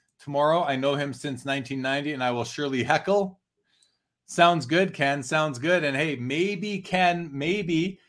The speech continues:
maybe you wanna join us for the second hour or something like that. Uh, let me know if you're up for that. Love to have you join the panel tomorrow night. Jahan says, "Correct, Ken.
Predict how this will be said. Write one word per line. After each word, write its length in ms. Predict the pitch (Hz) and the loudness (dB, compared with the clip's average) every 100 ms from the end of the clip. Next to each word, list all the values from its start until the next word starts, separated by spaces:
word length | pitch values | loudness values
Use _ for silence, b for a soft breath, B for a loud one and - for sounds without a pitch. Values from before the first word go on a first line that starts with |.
| b b 127 | b b -6
maybe 260 | 156 175 | -4 -2
you 160 | 185 180 | 0 0
wanna 240 | 185 185 | 2 0
join 320 | 131 147 208 | 0 0 2
us 180 | 226 - | 0 -2
for 220 | - 156 | -4 -4
the 280 | 135 135 123 | 2 2 2
second 440 | 120 147 123 123 117 | 2 0 0 2 4
hour 240 | 120 110 | 4 2
or 80 | 104 | -4
something 340 | - 101 110 | -6 -6 -4
like 240 | 113 101 - | -2 -2 0
that. 340 | 110 98 - | 0 -2 -4
Uh, 300 | 113 110 110 | 0 0 0
let 160 | 113 156 | -4 -4
me 60 | 151 | -4
know 140 | 156 | -6
if 120 | 139 | -4
you're 100 | 139 | -4
up 160 | 143 - | -4 -4
for 80 | 131 | -2
that. 260 | 104 90 104 | -2 -2 -4
Love 220 | 123 123 | -6 -4
to 100 | 123 | 0
have 220 | 127 120 | 2 2
you 200 | 123 120 b b 104 | 0 -2 b b -12
join 260 | 110 131 127 | -6 -4 -4
the 80 | 120 | -6
panel 400 | - 127 123 113 | -2 -2 -2 -6
tomorrow 340 | - 117 107 | -6 -4 -2
night. 220 | 104 87 - b b b | -4 -4 -10 b b b
Jahan 280 | - 131 156 | -2 2 2
says, 180 | 160 160 | 0 -6
"Correct, 340 | - 175 170 | 0 0 2
Ken. 320 | 175 170 170 | 0 0 -2